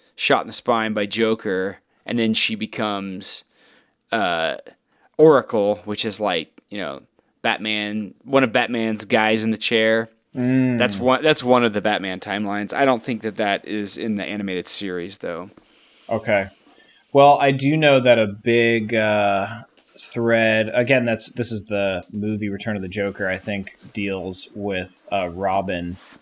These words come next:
Speaker 2: situation. But, but, uh, yeah, I mean, it's just the, the, these, um, I don't know, this, it's, it's bad that I find myself relating to Bruce Wayne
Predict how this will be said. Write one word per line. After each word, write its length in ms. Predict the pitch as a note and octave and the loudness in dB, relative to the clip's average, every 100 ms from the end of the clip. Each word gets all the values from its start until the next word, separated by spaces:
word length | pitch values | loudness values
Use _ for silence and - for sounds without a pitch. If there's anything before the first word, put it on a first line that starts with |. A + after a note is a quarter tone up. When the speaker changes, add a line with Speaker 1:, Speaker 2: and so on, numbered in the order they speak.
| _ _ _ - | _ _ _ -14
Speaker 2:
situation. 1040 | - F#2+ F#2+ F2+ F2+ F2+ - F#2 F2 F2+ | -8 -6 -6 -2 -2 -4 -6 -6 -8 -4
But, 280 | G#2+ G2+ - _ _ _ _ _ _ _ _ _ _ | -2 -2 -4 _ _ _ _ _ _ _ _ _ _
but, 300 | B2+ A#2+ A#2+ | 4 4 6
uh, 160 | C3 B2 | 6 8
yeah, 180 | E3+ G3 | 8 6
I 60 | E3+ | 6
mean, 160 | F#3+ | 6
it's 160 | G3 F#3 | 4 4
just 220 | G3+ - | 0 4
the, 220 | F3+ D3 D3 | 2 2 -2
the, 320 | D3 D#3 D3 | 2 2 2
these, 920 | C#3+ D3 D3 D3+ D3 C#3+ C3 - - - - _ _ _ | -4 2 4 4 4 2 0 -4 -6 -18 -20 _ _ _
um, 640 | B2+ B2+ B2 A#2+ A#2 A2+ - _ _ _ _ _ - | 4 6 6 4 2 -6 -16 _ _ _ _ _ -8
I 60 | |
don't 80 | C#3+ | -2
know, 40 | C#3+ | 0
this, 340 | A#2 - - - _ _ _ _ _ _ _ - _ _ | 0 -2 -6 -14 _ _ _ _ _ _ _ -20 _ _
it's, 200 | - C#3+ - | -6 -6 -2
it's 180 | C#3+ A#2+ | -2 -2
bad 540 | G#2 B2+ C3+ F3+ F#3+ | 2 4 6 4 4
that 120 | C#3 | 4
I 80 | C3 | 4
find 260 | B2 B2+ B2+ | 4 2 4
myself 400 | A#2+ B2+ A2+ - | 2 2 2 2
relating 760 | A2 G#2+ G#2+ A2 B2 C3 C3 _ _ | 0 2 2 2 2 0 -2 _ _
to 200 | - B2 | -2 -2
Bruce 420 | G2 A2 B2 - | -2 -2 -2 -2
Wayne 580 | A2 A2 A2+ D3+ E3+ - | -2 2 2 2 0 -6